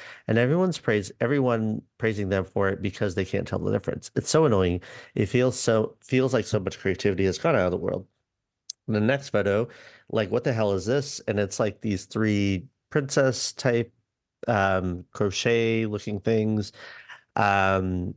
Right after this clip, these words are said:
and she says, like, "What the hell is this? This is obviously not real yarn. It honestly depresses me that you could have touched yarn in your life and think this is real." Is there any,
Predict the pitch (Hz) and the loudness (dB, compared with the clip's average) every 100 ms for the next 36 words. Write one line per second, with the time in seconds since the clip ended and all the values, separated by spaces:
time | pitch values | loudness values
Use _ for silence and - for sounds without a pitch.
0 | - 110 101 98 92 90 95 - 101 101 | -4 0 2 2 2 0 -4 -4 -2 2
1 | 95 87 101 - 143 139 123 104 98 170 | 2 2 -2 0 2 2 4 2 2 0
2 | 151 - 113 98 95 160 160 135 120 95 | 0 -2 -4 -2 0 0 0 -4 -2 -2
3 | 95 95 98 104 135 120 113 - - _ | -2 -2 -2 0 2 0 -2 -6 -20 _
4 | 107 113 127 123 117 98 - 98 - 95 | -2 0 0 0 -2 -2 -2 -4 -4 -4
5 | 101 95 87 98 - 107 104 _ - 110 | 0 0 2 0 0 -2 -4 _ -6 -2
6 | 95 90 90 - 190 - - 110 104 - | -2 -2 -4 -2 -4 -2 0 2 2 0
7 | 92 92 98 95 - 95 87 104 90 - | 0 2 2 0 -2 -6 -4 -4 -4 -6
8 | - - - 80 73 - - - 104 151 | -8 -8 -4 -2 -2 -6 -16 -6 0 2
9 | 170 180 | 4 2